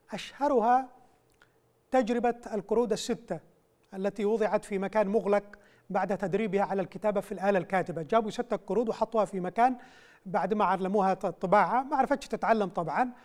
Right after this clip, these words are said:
وقالوا: "نشتي نشوف، آه، بعد شهر هل ممكن تطبع لنا، آه، كلمة واحدة صحيحة، يعني لها معنى؟"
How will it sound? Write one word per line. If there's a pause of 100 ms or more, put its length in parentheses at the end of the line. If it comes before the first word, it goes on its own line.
(240)
وقالوا:
"نشتي
نشوف، (760)
آه،
بعد
شهر
هل
ممكن
تطبع
لنا، (200)
آه،
كلمة
واحدة
صحيحة،
يعني
لها
معنى؟"